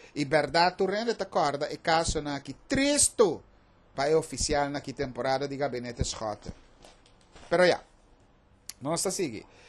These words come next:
Abogado de en cuarentena propone que lo suspende el caso de dieccuatro kilos de coca. Después, que el caso ha quedado posponer varios días.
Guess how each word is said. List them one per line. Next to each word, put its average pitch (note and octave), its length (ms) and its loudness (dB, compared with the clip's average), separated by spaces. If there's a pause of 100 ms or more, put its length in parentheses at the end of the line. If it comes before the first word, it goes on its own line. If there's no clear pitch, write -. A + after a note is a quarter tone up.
(260)
Abogado F3+ 560 6
de G#3+ 100 4
en G#3 60 -2
cuarentena G3 640 2
propone F#3 560 -2
que F#3+ 100 0
lo E3+ 220 0
suspende E3 520 -2
el E3 60 -2
caso F3 320 2
de F3 80 -12
dieccuatro D#3+ 560 -4
kilos E3+ 280 -2
de D#3 120 -8
coca. E3 480 0 (320)
Después, C#3+ 640 -2
que D3 160 -2
el B2+ 80 -8
caso C3 380 0
ha A#2+ 80 -8
quedado A#2 240 -4
posponer A#2+ 420 -4
varios C3 340 -4
días. A2+ 160 -6